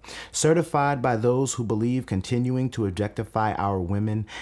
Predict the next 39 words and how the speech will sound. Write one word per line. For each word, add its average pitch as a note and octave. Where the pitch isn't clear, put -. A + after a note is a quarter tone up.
and G2+
neglect G#2+
our A2
natural G#2+
intelligence A2+
is G#2
something G2
to G2
be G2+
proud F#2
of, E2+
so D3+
that C3
he D#3
can C#3+
try C#3
to C3
forget B2
that A#2+
we A#2
didn't A#2
get B2
here B2
alone G#2+
or G2+
by G2
free A2+
will, G#2+
and G2
that -
our G#2+
women A2+
need G#2+
us G#2
too, B2
and F#2
we A2
need G2
them. E2+